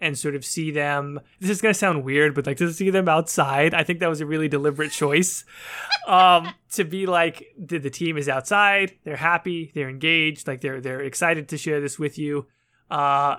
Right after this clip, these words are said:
Speaker 1: this year's been kinda crap, and so it's nice to see a team of people who are excited and enthused about what they're working on and getting to share it. So I, I think it's, uh, I was happy to see this and happy to see the team.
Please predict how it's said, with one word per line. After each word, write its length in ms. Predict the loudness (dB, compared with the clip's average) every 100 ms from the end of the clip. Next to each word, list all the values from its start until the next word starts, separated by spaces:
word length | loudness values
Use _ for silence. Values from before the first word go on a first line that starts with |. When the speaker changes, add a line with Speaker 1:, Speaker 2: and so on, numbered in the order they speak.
| -6
Speaker 1:
this 220 | -14 -8 -2
year's 180 | -2
been 140 | -2 -4
kinda 260 | -2 -2
crap, 400 | 0 2 2 0 -4
and 100 | -8
so 120 | -6
it's 120 | -6
nice 200 | -4 -6
to 80 | -6
see 160 | -8 -8
a 40 |
team 220 | -6 -6
of 80 | -6
people 380 | -6 -6 -4 -4
who 160 | -4 -4
are 100 | -4
excited 500 | -6 -4 -4 -4 -6
and 80 |
enthused 380 | -8 -6 -4 -4
about 220 | -6 -6
what 160 | -6 -4
they're 120 | -4
working 300 | -4 -4 -4
on 220 | -6 -6
and 160 | -6 -6
getting 200 | -6 -6
to 60 | -6
share 300 | -4 -2 -2
it. 120 | -4
So 200 | -6 -4
I, 240 | -6 -6
I 60 | -8
think 180 | -6 -6
it's, 220 | -8 -8
uh, 40 | -6
I 440 | -2 -2 -2 -2
was 160 | -4 -4
happy 240 | -4 -4
to 60 | -8
see 240 | -6 -4
this 280 | 0 0 -2
and 140 | -4
happy 280 | -4 -4 -6
to 360 | -6 -6 -6 -6
see 180 | -6
the 60 | -8
team. 300 | -8 -8 -8